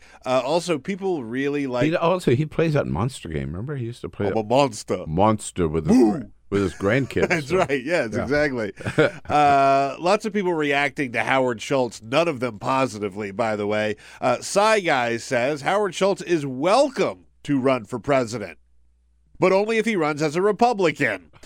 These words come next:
Speaker 1: If being elected president is really his goal, then he has an obvious path, run against Trump in the G O P primaries, and if for any reason Trump does not run in twenty twenty, then they'll have Howard Schultz."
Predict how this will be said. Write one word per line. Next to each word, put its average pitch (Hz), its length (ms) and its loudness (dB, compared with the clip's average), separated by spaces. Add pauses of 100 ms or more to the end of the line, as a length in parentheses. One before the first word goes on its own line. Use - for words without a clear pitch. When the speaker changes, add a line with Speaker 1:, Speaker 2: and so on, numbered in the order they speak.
(180)
Speaker 1:
If 143 180 4
being 202 180 2
elected 185 340 0
president 139 420 -2
is 120 140 -4
really 170 240 0
his 120 160 -2
goal, 107 200 -2
then 143 120 -2
he 139 80 -4
has 131 180 -2
an 131 80 -10
obvious 143 560 0
path, 110 460 -4
run 120 200 -2
against 143 320 -6
Trump 135 240 -6
in 135 80 -14
the 107 60 -12
G 127 220 -4
O 123 40 -2
P 127 160 -8
primaries, 143 680 -2
and 127 100 -8
if 127 100 -8
for 117 140 -8
any 156 160 -6
reason 127 340 -6
Trump 131 300 -6
does 107 220 -8
not 160 280 -4
run 110 280 -6
in 101 100 -12
twenty 107 260 -12
twenty, 113 300 -12
then 117 200 -12
they'll 139 180 -6
have 104 240 -12
Howard 95 400 -12
Schultz." - 440 -6